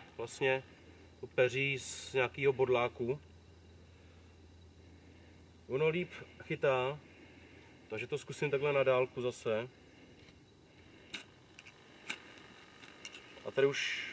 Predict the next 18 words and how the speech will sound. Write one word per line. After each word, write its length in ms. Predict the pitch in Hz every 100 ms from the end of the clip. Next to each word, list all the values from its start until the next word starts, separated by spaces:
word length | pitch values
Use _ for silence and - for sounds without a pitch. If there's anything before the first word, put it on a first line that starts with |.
| -
mi 80 | 147
to 120 | 139
chytlo 280 | 139 143 113
teda. 280 | 107 101 95 - - - - - - - - - - -
<clears throat> 960 | 208 185 117 - - - - - -
Ono 200 | 127 156
to 220 | 160 165 -
je 120 | 165
ideální 440 | 147 143 143 143 147
si 120 | 143
třeba 260 | - 147
tady 180 | 139 143
to 120 | 135
namixovat, 520 | 143 135 131 147 135 131
eh, 960 | - - - - - - - 117 117
s 80 | -
tou 180 | 151 143
březovou 600 | 135 127 139 139 131